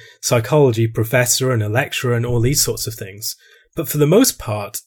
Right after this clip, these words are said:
his mode of discourse is akin to nothing so much as the preacher. And so preaching is not a dead medium.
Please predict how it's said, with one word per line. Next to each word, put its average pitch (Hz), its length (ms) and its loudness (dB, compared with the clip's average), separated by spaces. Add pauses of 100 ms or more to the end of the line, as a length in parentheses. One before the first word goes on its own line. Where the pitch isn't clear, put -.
his 113 260 -8
mode 165 320 4
of 113 200 0
discourse 113 640 -2
is - 280 -4 (320)
akin 196 380 0
to 156 100 -2
nothing 151 420 0
so 117 200 2
much - 320 -6
as 123 180 0
the - 80 -6
preacher. 160 520 -2 (340)
And 147 140 2
so 165 180 4
preaching 160 540 0
is 110 120 0
not 143 280 -2
a 113 60 2
dead 131 280 -2
medium. 113 540 -4